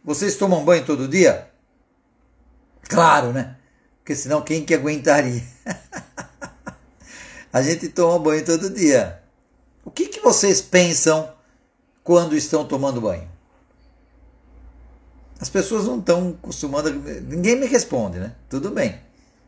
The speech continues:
Então fica só escutando. Mas o que que você pensa quando você toma banho? Você pensa no que você fez, naquilo que você não fez,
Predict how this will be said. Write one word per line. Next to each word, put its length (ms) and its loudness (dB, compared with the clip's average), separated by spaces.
Então 160 -6
fica 220 -4
só 140 -4
escutando. 520 -4
Mas 180 4
o 60 -2
que 120 -4
que 100 0
você 200 2
pensa 380 2
quando 140 -2
você 120 -2
toma 200 2
banho? 360 0
Você 240 2
pensa 400 2
no 120 -8
que 60 -10
você 140 -4
fez, 880 2
naquilo 400 -2
que 120 -6
você 840 0
não 220 0
fez, 680 -2